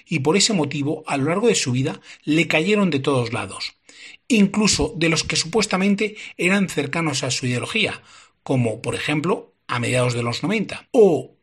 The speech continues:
en el caso, cuando defendía los acuerdos en ayuntamientos con el Partido Popular.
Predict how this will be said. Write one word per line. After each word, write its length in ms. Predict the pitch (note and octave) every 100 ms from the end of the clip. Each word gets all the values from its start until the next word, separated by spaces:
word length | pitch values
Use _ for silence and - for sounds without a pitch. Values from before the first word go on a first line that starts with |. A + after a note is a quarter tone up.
| -
en 160 | D3+
el 100 | C#3
caso, 480 | - A#3 - C4+ C4 - - -
cuando 300 | D3+ C#3+ D3
defendía 480 | C3+ D#3 F3 C#4
los 160 | A#3 F#3+
acuerdos 500 | F3 F#3+ G3 A3+ -
en 120 | - C3+
ayuntamientos 600 | C3+ C#3+ C#3 G3 G3+ G3
con 160 | C3+
el 80 | B2+
Partido 340 | B2 B2 D#3+ C3+
Popular. 520 | B2+ D3 C3+ -